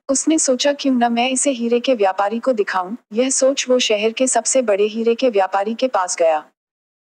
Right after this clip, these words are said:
उस हीरे के व्यापारी ने जब वो पत्थर देखा तो देखता रह गया, चौंकने वाले भाव उसके चेहरे पर दिखने लगे। उसने उस पत्थर को माथे से लगाया और पूछा, "तुम यह कहाँ से लाए हो? यह तो अमूल्य है,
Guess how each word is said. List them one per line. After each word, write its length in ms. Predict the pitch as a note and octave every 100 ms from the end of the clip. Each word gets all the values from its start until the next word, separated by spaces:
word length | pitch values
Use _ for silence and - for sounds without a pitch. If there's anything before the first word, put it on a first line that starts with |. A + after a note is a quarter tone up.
| -
उस 220 | C4 - F#3+ - _ _
हीरे 140 | A3+ C4
के 160 | D#4
व्यापारी 480 | C4 A#3 A#3 A3+ C#4
ने 140 | D4
जब 260 | C4 A#3 G3+
वो 120 | G#3+
पत्थर 360 | A#3 A#3 - C4+
देखा 340 | A3 G#3 A#3
तो 160 | A#3+ C#4
देखता 380 | G#3+ G#3 - B3
रह 220 | A#3 A3+
गया, 300 | F#3 F3+ A#3 -
चौंकने 360 | B3 A3 C#4 C#4
वाले 260 | A#3 C4
भाव 280 | A3+ G3 G#3
उसके 300 | A#3 - C4
चेहरे 340 | B3 G#3+ G#3+
पर 180 | A3 A#3
दिखने 340 | G#3+ G#3 G3+ F3+
लगे। 320 | E3 D#3+ D#3 _ _ _ _ _ _ _ -
उसने 300 | C4+ D4+ E4
उस 160 | D4+
पत्थर 400 | - A3+ A#3 A#3+
को 140 | A#3 C4
माथे 320 | G#3 G3 A#3
से 160 | C#4+ C4+
लगाया 400 | G3 F3+ F#3+ A3
और 140 | A#3+
पूछा, 300 | A#3+ A3+ B3
"तुम 240 | B3 B3
यह 200 | A#3+ B3
कहाँ 260 | B3+ A3 A3
से 160 | A3+ G#3+
लाए 240 | F3+ E3+
हो? 240 | E3+ D#3 - _ _ _ _ _ _ A3
यह 200 | A#3+ C4
तो 160 | D#4
अमूल्य 420 | D4 A#3 A3+ G#3+ G3
है, 300 | F3 D#3+